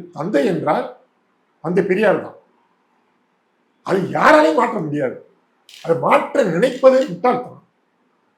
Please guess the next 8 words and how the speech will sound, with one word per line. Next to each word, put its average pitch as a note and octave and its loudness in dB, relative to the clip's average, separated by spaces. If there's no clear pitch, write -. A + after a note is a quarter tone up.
கலைஞரை B3 6
நினைச்சு G#3 -2
பார்க்கல, F3 -12
அதான் G3+ 2
யதார்த்தம். D#3 -2
ஜெயலலிதாவை D4+ 6
அம்மான்னு G#3 2
சொன்னாங்கன்னா, F3+ -4